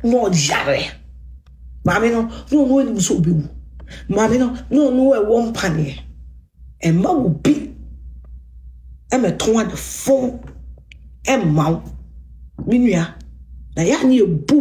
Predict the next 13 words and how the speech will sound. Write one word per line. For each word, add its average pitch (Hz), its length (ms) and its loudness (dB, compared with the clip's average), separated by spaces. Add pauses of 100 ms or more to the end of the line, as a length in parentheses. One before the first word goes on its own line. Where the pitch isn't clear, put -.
mu 214 160 4
a, 160 80 -2 (1000)
na 214 100 -2
ɛyɛ 185 160 2
me 156 80 4
mmɔbɔ. 139 440 -6 (1300)
Yɛbu 143 280 0
mu 160 80 2
a, - 140 -8 (760)
na 208 100 0
ɛyɛ 185 160 2
me 175 80 0
mmɔbɔ. 156 460 0